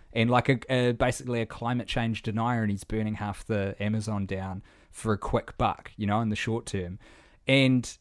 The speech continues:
these powerful guys who are leading these countries at the moment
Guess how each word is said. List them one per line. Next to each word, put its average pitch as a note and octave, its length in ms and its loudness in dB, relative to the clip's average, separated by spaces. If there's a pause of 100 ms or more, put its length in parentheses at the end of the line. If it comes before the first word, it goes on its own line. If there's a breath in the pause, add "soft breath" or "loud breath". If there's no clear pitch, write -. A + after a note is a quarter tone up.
these D#3 380 8 (220)
powerful B2+ 920 2
guys A#2 800 2
who A2 180 6
are G2+ 120 2
leading G#2 440 2
these G2 220 -4
countries A2+ 340 -4
at A2+ 80 -8
the A#2 60 -4
moment F2+ 500 -4